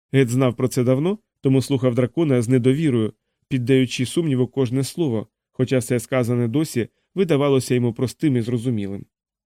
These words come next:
«Може, ти прийшов до мене по допомогу, парубче?» «Ні, драконе. А все ж я міг би тобі допомогти, тому що незабаром тобі знадобиться поміч, щоби здолати потвору, яка полює на тебе у пітьмі.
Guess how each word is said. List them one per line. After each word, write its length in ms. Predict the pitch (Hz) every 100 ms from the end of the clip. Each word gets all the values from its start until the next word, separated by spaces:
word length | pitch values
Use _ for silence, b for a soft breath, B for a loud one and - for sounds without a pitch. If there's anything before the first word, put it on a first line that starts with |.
| _ _ _ _ _ _
«Може, 260 | 120 120 117
ти 140 | 110
прийшов 440 | 110 113 107 120 107
до 100 | 113
мене 340 | 113 110 110 -
по 100 | 120
допомогу, 640 | 110 104 113 143 165 107
парубче?» 640 | - 107 98 - - - - _ _ _ _ _ _ -
«Ні, 140 | 151
драконе. 480 | 117 113 - 107 101 _ _ _ _
А 120 | - 110
все 320 | 95 135 135
ж 160 | -
я 120 | 110 107
міг 200 | 117 107
би 120 | 117
тобі 240 | - 113
допомогти, 760 | 113 113 117 117 117 - 104 - _ _ _ _
тому 220 | - 113
що 180 | 113 120
незабаром 600 | 113 107 113 110 131 107
тобі 280 | - 113 113
знадобиться 640 | 107 117 113 131 151 117
поміч, 540 | 101 - 101 98 - _ _ _
щоби 380 | - 117 113 -
здолати 480 | 104 120 120 113 113
потвору, 580 | 127 117 139 139 104 - _ _
яка 240 | 120 113
полює 440 | 117 123 117 117 110
на 160 | 117
тебе 260 | 110 117 110
у 80 | 110
пітьмі. 460 | 123 113 98 87